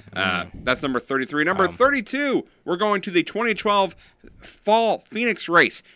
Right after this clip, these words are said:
Speaker 1: This is where Jeff Gordon intentionally wrecked Clint Boyer. Clint Boyer was not happy about it. He ran all the way from the racetrack onto pit road into the garage area to chase down Jeff Gordon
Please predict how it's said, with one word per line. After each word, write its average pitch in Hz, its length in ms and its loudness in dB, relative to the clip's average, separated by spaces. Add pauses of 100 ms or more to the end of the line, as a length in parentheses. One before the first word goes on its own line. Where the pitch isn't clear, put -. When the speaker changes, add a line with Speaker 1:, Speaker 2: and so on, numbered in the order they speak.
Speaker 1:
This 185 200 -2
is 175 60 -8
where 185 140 2
Jeff 190 280 2
Gordon 190 300 0
intentionally 196 920 -4 (240)
wrecked 165 400 0
Clint 196 320 -2
Boyer. 208 400 2 (160)
Clint 123 240 -6
Boyer 143 180 -2
was 123 180 -4
not 139 220 2
happy 151 220 0
about 139 220 2
it. 139 100 -4 (120)
He 180 160 -8
ran 170 520 -2 (200)
all 226 280 2
the 233 80 2
way 180 260 2
from 151 560 -4
the 156 200 -2
racetrack 160 720 0
onto 202 420 0
pit - 300 -2
road 139 420 2
into 208 380 -2
the 165 100 -2
garage 156 380 0
area 127 260 0
to 123 140 -10
chase 214 480 -4
down 151 400 0
Jeff 160 340 -2
Gordon 131 320 0